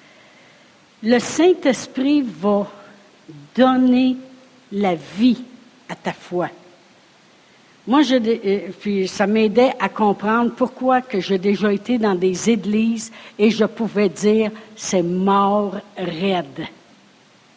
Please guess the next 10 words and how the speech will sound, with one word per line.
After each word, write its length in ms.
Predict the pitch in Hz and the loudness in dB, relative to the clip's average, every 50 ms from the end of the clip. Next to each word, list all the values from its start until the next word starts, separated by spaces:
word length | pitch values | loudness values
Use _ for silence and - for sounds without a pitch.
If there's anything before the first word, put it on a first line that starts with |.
| _ _ _ _ _ _ _ | _ _ _ _ _ _ _
Puis 80 | 202 | -10
c'était 180 | 190 - - 208 | -6 -4 -4 -4
pas 180 | - - 220 208 | -2 -2 -2 -2
juste 240 | 180 220 220 196 | 0 0 0 0
des 120 | 180 214 202 | 0 0 0
rel-, 240 | 185 196 190 185 175 | 0 0 -2 -4 -4
des 320 | 170 180 196 190 151 190 | -2 -2 -2 0 0 -2
églises 300 | 185 180 190 202 185 165 | -2 0 -2 -4 -2 -2
à 80 | 180 165 | -4 -4
religion. 580 | 165 185 185 175 165 160 147 165 165 143 123 | -4 -4 -4 -4 -6 -6 -6 -6 -8 -8 -8